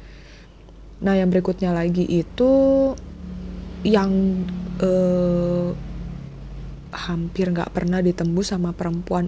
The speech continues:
itu bedah toraks kardiovaskular, B T K V. Jadi gelarnya itu spesialis, eh, S P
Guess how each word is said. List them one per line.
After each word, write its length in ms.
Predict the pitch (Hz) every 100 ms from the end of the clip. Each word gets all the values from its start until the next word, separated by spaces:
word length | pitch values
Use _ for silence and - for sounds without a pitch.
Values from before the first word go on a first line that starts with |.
| 175
itu 320 | 156 240 226 190 -
bedah 520 | 175 - - - 214 - - - - - -
toraks 560 | 208 190 185 196 -
kardiovaskular, 1200 | - 185 170 180 185 175 156 - 170 170 156 160 - - - - -
B 280 | - 185 160
T 240 | 160 185 170
K 240 | 175 165
V. 240 | - 190 - - - -
Jadi 400 | 180 165 165 202 - - - - - - - - - - - - - - - -
gelarnya 560 | 180 160 156 170 170
itu 200 | 170 - 262 - - - - - -
spesialis, 1300 | - 180 170 - 160 160 170 175 175 233 302 - - - -
eh, 360 | 165 160 160 165
S 160 | - 180
P 320 | 202 277